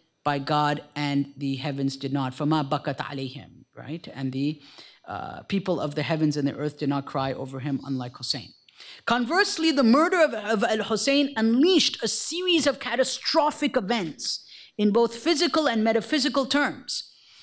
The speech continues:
We may situate the motif of cosmic mourning and consequences once again by recalling the heart-rending moment narrated by Abu Mikhnaf, in which Umar bin Saad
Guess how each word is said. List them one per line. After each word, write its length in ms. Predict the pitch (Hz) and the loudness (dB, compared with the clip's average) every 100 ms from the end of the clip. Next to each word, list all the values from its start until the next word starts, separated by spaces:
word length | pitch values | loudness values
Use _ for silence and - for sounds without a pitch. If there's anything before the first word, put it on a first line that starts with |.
| - | 0
We 100 | 208 | 2
may 140 | 233 | 4
situate 580 | 233 349 320 330 311 - | 2 2 0 2 0 2
the 60 | 254 | 4
motif 500 | 233 233 262 302 262 | 4 2 2 2 0
of 140 | 202 | -2
cosmic 540 | - 254 262 262 262 | 0 2 2 2 2
mourning 460 | 254 302 302 175 156 | 4 6 4 2 -4
and 180 | 233 247 | -2 0
consequences 720 | 277 302 285 220 214 202 202 | 2 2 2 -2 -4 -2 -2
once 240 | 214 226 226 | -2 -2 -2
again 420 | 214 302 247 156 - - - | 0 2 2 -2 -8 -18 -2
by 100 | 196 | 0
recalling 640 | 190 214 - 277 302 302 | 2 0 2 4 6 4
the 100 | 247 | 2
heart-rending 840 | 226 - 285 320 233 262 262 262 247 | 2 4 4 4 0 2 2 4 6
moment 360 | 262 294 208 214 | 6 6 4 0
narrated 480 | 220 240 285 285 | 2 4 4 2
by 120 | 202 220 | 2 2
Abu 140 | 240 | 4
Mikhnaf, 540 | 247 285 208 196 175 | 4 2 -2 -6 -2
in 120 | 214 247 | 2 4
which 140 | 262 | 2
Umar 260 | 240 240 233 | 4 2 2
bin 200 | 220 220 | 2 0
Saad 500 | - 262 202 190 | 2 2 0 -2